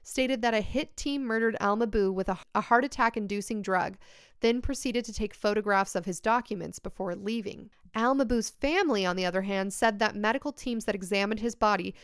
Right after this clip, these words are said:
determined that he died in his, in his hotel room after being strangled and receiving a massive electric shock to the head, and that blood samples examined by a French laboratory confirms that electrocution was the cause of death.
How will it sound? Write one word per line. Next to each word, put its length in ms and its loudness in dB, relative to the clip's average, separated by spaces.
determined 440 -2
that 100 -2
he 160 -6
died 340 2
in 60 -2
his, 280 -4
in 140 0
his 180 0
hotel 380 0
room 260 -4
after 260 0
being 220 -2
strangled 800 -4
and 160 0
receiving 420 0
a 60 0
massive 480 0
electric 400 -4
shock 340 0
to 100 -10
the 100 -4
head, 420 0
and 140 0
that 160 2
blood 320 2
samples 420 -2
examined 480 -2
by 120 2
a 80 2
French 340 -4
laboratory 640 0
confirms 600 0
that 120 2
electrocution 760 -4
was 120 -4
the 80 -6
cause 300 -4
of 120 -12
death. 300 -4